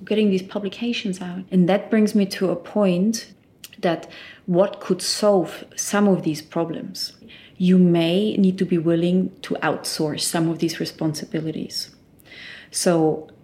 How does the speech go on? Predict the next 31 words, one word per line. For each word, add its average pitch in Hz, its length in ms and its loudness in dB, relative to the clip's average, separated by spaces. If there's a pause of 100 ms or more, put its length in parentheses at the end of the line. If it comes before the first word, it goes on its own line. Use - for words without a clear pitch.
(120)
you 185 180 4
may 165 260 6
have 185 200 0
to 208 100 -4
hire 160 460 -2
someone 160 360 0
who 156 100 0
helps 180 420 -2
you 185 60 -2
to - 60 -10
pick - 280 -8
up 175 120 -8
the 185 80 -8
kids - 480 -6
at 165 80 -8
five - 320 -4
o'clock - 360 -6
from 170 180 -6
the, 165 120 -4 (640)
from 185 200 -2
childcare, - 540 -6 (640)
and 170 160 2
then 165 300 -2
have 180 200 -4
this 170 200 -2
extra - 340 0
one 165 180 2
and 160 140 2
a - 20 0
half 160 180 -2
hours 160 680 -4